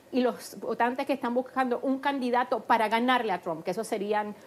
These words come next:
como los que van por Biden, los que van por Tu-, Buttigieg, que son los moderados. Y que en este momento los moderados parecen tener la ventaja cuando tú haces el análisis de las encuestas.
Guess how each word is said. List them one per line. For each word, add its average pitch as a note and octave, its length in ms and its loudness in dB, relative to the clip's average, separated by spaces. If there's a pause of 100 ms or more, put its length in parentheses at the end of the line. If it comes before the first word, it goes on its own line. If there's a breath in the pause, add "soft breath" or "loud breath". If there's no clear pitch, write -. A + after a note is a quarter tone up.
(120 loud breath)
como G3+ 180 0
los F#3 120 0
que F#3+ 100 -2
van F#3 120 2
por F3+ 160 0
Biden, G#3 680 2
los F3+ 80 -6
que - 80 -10
van F3 160 -4
por F#3+ 120 -6
Tu-, G#3+ 200 -6 (100)
Buttigieg, G3+ 580 -2
que - 120 -6
son F#3+ 200 -2
los G#3 120 0
moderados. F#3 720 2 (280 loud breath)
Y A3+ 80 -2
que G#3+ 100 -2
en G3+ 60 -2
este A3+ 160 0
momento C#4 360 2
los B3 140 2
moderados A3+ 640 0
parecen A#3+ 520 0
tener G3+ 240 -2
la G#3+ 120 2
ventaja A#3 400 2
cuando F#3+ 280 -2
tú F3 120 -2
haces G3 200 0
el G#3 120 2
análisis F#3+ 480 -4
de F3 100 -4
las E3+ 140 -4
encuestas. - 600 -8